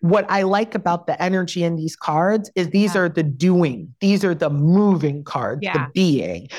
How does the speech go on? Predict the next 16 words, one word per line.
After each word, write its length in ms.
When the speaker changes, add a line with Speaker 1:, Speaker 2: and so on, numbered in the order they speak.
Speaker 1:
So 260
Speaker 2:
Yeah. 80
Speaker 1:
for 240
you, 320
you're 260
already 540
in 260
the 80
journey. 580
And 200
the 40
more 300
that 180
you 120
choose 340
to 180